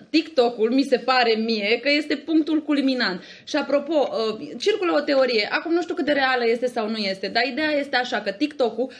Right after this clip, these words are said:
ar fi vrut să prostească tinerii, astfel încât să fie manipulat și să ajungă roboții ăia despre care vorbești tu. Să nu mai gândească, să nu mai poată să scrie, să nu mai comunice, să nu mai aibă nevoie neapărat de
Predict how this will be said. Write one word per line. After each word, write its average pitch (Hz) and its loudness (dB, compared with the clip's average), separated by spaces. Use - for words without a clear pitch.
ar 311 -2
fi 240 -6
vrut 277 -6
să 339 -2
prostească 302 -2
tinerii, 226 -4
astfel 294 -4
încât 233 -4
să 220 -4
fie 226 0
manipulat 214 -4
și 440 -2
să 427 -4
ajungă 320 -2
roboții 311 0
ăia 311 0
despre 392 -6
care 370 -4
vorbești 370 -4
tu. 269 -6
Să - 0
nu 285 2
mai 226 2
gândească, 208 -2
să 381 -2
nu 330 4
mai 254 2
poată 233 0
să 226 -4
scrie, 214 -2
să - -2
nu 359 4
mai 294 2
comunice, 233 0
să 285 -2
nu 403 0
mai 381 2
aibă 311 2
nevoie 247 2
neapărat 233 0
de 214 0